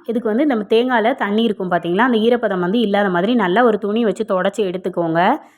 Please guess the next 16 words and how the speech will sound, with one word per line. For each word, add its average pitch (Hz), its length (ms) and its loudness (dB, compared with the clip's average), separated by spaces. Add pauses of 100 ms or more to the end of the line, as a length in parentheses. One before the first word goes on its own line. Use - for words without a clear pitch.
(140)
தொடச்சி 254 280 0
எடுத்ததுக்கு 254 440 0
அப்புறம் 196 360 0
மறுநாள் 202 380 0
நீங்க 226 160 0
யூஸ் 220 200 -2
பண்ண 202 160 -2
போறீங்க 185 420 -2
அப்படின்னா 185 400 -2 (100)
இந்த 214 160 -2
மாதிரி 208 280 0
உப்பு 285 240 -6
டப்பா 202 200 -2
வச்சிருப்போம் 170 400 -6
பார்த்தீங்களா? 165 400 -6
இந்த 202 100 -2